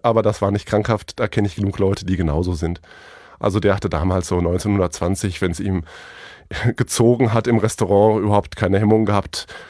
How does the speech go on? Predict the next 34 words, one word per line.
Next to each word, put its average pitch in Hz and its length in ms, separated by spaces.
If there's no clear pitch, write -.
sich - 160
von 101 120
einer 95 200
Dame 101 340
eine 101 160
Federboa 104 560
zu - 140
leihen. 101 480
Oder 90 380
wenn 90 80
er 107 120
zu - 80
spät - 260
zur 107 100
Vorlesung 104 500
war, 92 140
hat 98 80
er 120 80
seine 95 180
Ski-, 110 240
seine 117 200
Skistiefel 131 720
angelassen. 117 720
<laughs> - 180
Oder 104 200
weil 95 140
er 110 80
so, 98 100
weil 104 200
er 113 80
so 110 100
gerne 110 320
draußen, 117 640
ähm, 110 300